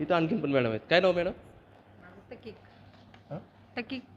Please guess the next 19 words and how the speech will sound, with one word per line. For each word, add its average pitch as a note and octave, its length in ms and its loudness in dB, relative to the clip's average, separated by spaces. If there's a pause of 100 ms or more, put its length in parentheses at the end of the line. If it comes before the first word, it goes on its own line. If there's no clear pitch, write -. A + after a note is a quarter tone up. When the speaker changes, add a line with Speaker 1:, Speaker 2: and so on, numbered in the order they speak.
(140)
Speaker 1:
बरं, G#3+ 200 -6
कोण? - 0 -
Speaker 2:
नीलावती G3+ 460 -6
अरविंद F#3+ 400 -16
तकीक. - 200 -20
Speaker 1:
हां? G#3+ 360 -4
Speaker 2:
नीलावती A3+ 460 2
अरविंद A3 360 0
तकीक. G#3+ 360 -4 (340)
Speaker 1:
बरं, B2 160 -6
बरं. A2 80 -10 (520)
इथं G3+ 260 4
आता F3+ 300 6
हे D3+ 180 4
जे D#3 300 6
संस्था C3+ 360 0
आहे, A2+ 240 0
इथं G#2+ 200 -6
कुठे, C3+ 180 0